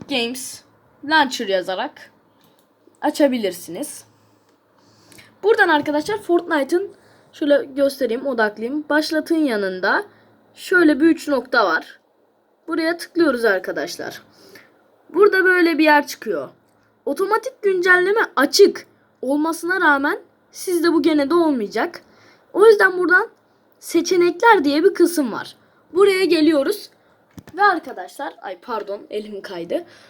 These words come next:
Burada Fortnite yükleme seçenekleri. Fortnite ana dosyalar ve Battle Royale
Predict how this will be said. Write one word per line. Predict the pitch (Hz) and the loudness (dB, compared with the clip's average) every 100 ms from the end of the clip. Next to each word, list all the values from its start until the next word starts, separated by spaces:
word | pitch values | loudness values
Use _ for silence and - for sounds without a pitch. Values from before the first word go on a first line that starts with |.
| _ _ 311 | _ _ 0
Burada | 403 427 | 2 2
Fortnite | 427 381 - 311 349 - 320 | 0 -2 -2 -2 -2 -2 -2
yükleme | 320 320 320 | 0 0 0
seçenekleri. | 262 208 185 175 175 202 233 349 - _ _ _ | 0 -2 -4 -8 -4 -2 0 -2 -8 _ _ _
Fortnite | - 415 403 294 220 - | 0 0 2 0 -2 -2
ana | 269 339 359 | 0 0 2
dosyalar | 294 - 247 233 233 | 2 2 2 4 2
ve | 370 | 0
Battle | 320 302 285 214 | 0 0 -2 0
Royale | 214 208 339 | 2 2 0